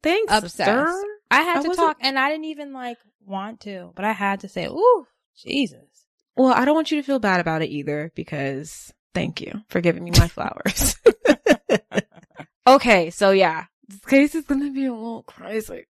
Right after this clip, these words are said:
Speaker 1: a little
Speaker 2: Like,
Speaker 1: scandalous.
Speaker 2: Kayla, oh, that hit my heart when you even said
Speaker 1: Mm-hmm.
Speaker 2: that.
Speaker 1: Mm-hmm.
Speaker 2: Ugh.
Speaker 1: But I just wanna say at the top, rest in peace to Joy. She was incredibly beautiful, and she did not deserve to have her life taken. Did not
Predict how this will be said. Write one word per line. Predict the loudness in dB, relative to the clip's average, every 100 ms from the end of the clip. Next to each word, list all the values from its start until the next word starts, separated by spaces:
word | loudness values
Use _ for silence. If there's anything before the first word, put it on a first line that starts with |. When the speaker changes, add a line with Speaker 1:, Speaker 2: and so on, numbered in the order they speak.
| _
Speaker 1:
a | -2
little | 0 0
Speaker 2:
Like, | 0 -2
Speaker 1:
scandalous. | -2 0 0 0 -2 -4 -6
Speaker 2:
Kayla, | -8 -10 -16 -20 -20 -6
oh, | 0 0 -2 -6
that | -8
hit | -6 -8
my | -10 -16
heart | -14 -10 -6 -6 -6 -8
when | -10
you | -10
even | -12 -12 -4
said | 0 0 0
Speaker 1:
Mm-hmm. |
Speaker 2:
that. | -2 -2 0 -2 -2 -6 -12 _ -20 -4
Speaker 1:
Mm-hmm. | 0 0 0 -2 2
Speaker 2:
Ugh. | 2 0 -2
Speaker 1:
But | -2
I | 0
just | 4 4 4
wanna | 0 0
say | 2 2
at | 0
the |
top, | -4 2 2 4
rest | 2 2 2
in | -4
peace | 0 -2 -2
to | -6
Joy. | -2 2 4 2
She | 0 -2 2
was | 0 0 -20 -20 -20 -2
incredibly | 0 2 4 4 4 0
beautiful, | 2 0 0 -4 -4 -4 -6 _ 2
and | 4 6 4 2 0 2
she | 2
did | 2
not | 2 0
deserve | 0 -2 -2
to | -2
have | -4
her | -2 -2
life | -4 -2
taken. | -2 -2 -8 -2
Did | 4 4 6
not | 6 6 2